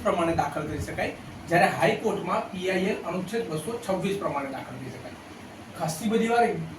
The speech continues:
એક્ઝામમાં પૂછેલો ક્વેશ્ચન છે કે સુપ્રીમ કોર્ટમાં અને હાઈ કોર્ટમાં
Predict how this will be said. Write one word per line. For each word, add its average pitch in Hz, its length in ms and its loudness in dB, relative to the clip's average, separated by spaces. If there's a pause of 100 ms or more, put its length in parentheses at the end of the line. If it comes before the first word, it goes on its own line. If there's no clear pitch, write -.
(140)
એક્ઝામમાં 202 480 6
પૂછેલો 190 320 0
ક્વેશ્ચન 180 440 0
છે 160 180 -2 (420)
કે 190 60 -4
સુપ્રીમ 208 460 0
કોર્ટમાં 175 580 2
અને 170 140 2
હાઈ 165 260 4
કોર્ટમાં 127 500 -4